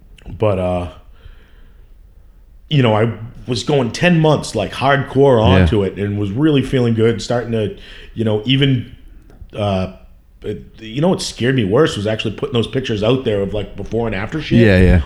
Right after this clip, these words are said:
Speaker 1: Like, when I was dropping a few.
Speaker 2: Yeah.
Speaker 1: Um, 'cause I'd never done that before.
Speaker 2: Right.
Speaker 1: Uh, it,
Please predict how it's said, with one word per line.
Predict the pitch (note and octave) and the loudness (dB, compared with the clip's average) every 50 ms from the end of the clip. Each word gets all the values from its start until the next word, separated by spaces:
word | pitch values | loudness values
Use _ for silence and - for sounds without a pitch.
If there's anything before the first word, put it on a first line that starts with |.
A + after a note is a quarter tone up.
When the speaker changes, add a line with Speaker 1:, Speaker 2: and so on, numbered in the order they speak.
| - | 0
Speaker 1:
Like, | G#2+ A2 - | -2 -2 0
when | A#2 G#2+ | 0 0
I | G#2 | 0
was | G#2 G#2 | 0 -2
dropping | - G#2 F#2+ G2 F#2 D3 | -2 -2 -4 -2 0 0
a | F3 | 0
few. | F3+ G#3 G#3 G#3 G3+ G3 G3+ - - - - | 0 2 2 4 2 2 0 -4 -12 -6 0
Speaker 2:
Yeah. | F2+ F2 D#2+ D2 C#2+ - | 0 2 2 2 0 -2
Speaker 1:
Um, | - G#2+ G#2 G2+ G2 F#2+ F2+ | -2 0 0 0 0 -2 -2
'cause | F#2 - A#2 | -4 -4 -2
I'd | A#2+ D#3 D3+ | 0 2 2
never | C3 A#2 A#2+ | 2 2 2
done | A2+ E2+ - B2+ E3 | 0 0 0 0 0
that | D3+ G#2+ - | 0 0 -2
before. | - C#2+ - F#2+ D#2+ - - | -6 -10 -8 -8 -4 0 2
Speaker 2:
Right. | F2 E2 D#2 D2 - - - | 2 2 2 0 -2 -6 -8
Speaker 1:
Uh, | E2 F2 F2 E2+ E2+ E2+ - - - - - - - - - - - - - - - - - - - - - | -8 -6 -6 -6 -6 -8 -10 -12 -16 -20 -20 -20 -20 -20 -20 -20 -20 -20 -20 -20 -20 -20 -20 -20 -20 -8 -4
it, | - - | -4 -4